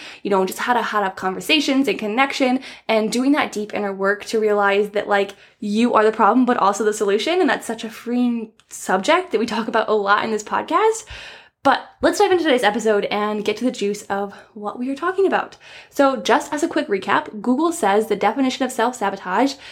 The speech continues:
is undermining your success despite your own wishes, dreams, or values. And this can show up in your relationships quite a few different ways. But I want to start with this point first because it really just, like,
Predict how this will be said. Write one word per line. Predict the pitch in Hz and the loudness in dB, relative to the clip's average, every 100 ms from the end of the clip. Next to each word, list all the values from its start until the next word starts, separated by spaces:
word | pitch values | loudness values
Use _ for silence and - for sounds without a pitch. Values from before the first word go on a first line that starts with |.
| - | -4
is | 226 - | -4 0
undermining | 233 330 349 226 226 233 | 2 4 4 4 4 2
your | 208 | 2
success | 208 - 180 233 - | -2 -2 0 -2 -2
despite | 208 226 220 254 | -4 0 0 0
your | 247 - | 0 0
own | 214 208 | 0 0
wishes, | 208 - 226 214 | -2 2 2 2
dreams, | - 196 196 | -2 -4 -4
or | - 190 | -4 -6
values. | 185 - - - - - - - | -6 -8 -8 -10 -14 -18 -10 2
And | 247 | 4
this | 247 330 | 4 2
can | 480 | 2
show | 370 294 | 4 4
up | |
in | 285 | 4
your | 285 | 4
relationships | 208 196 214 208 - - | 2 0 0 -2 -2 -6
quite | - 254 240 247 311 370 | -6 -4 -2 -2 0 0
a | 370 | 0
few | - 262 | 2 4
different | 262 220 220 - 196 | 4 2 -2 -8 -10
ways. | - - 247 - - - - | -8 -8 -10 -14 -20 -20 -4
But | - - - - | 0 0 -2 -6
I | - 240 | 0 0
want | 247 330 - | 0 -4 -4
to | - 392 370 349 | 2 4 6 2
start | - 240 226 | -2 -4 -4
with | 226 | -6
this | 202 - _ | -8 -10 _
point | - 190 - | -14 -12 -12
first | _ 170 165 - - | _ -10 -10 -12 -18
because | - - 196 | -16 -16 -12
it | - 302 | -12 -2
really | 370 403 370 | 4 4 4
just, | 294 277 - | 0 0 0
like, | 240 220 | 0 0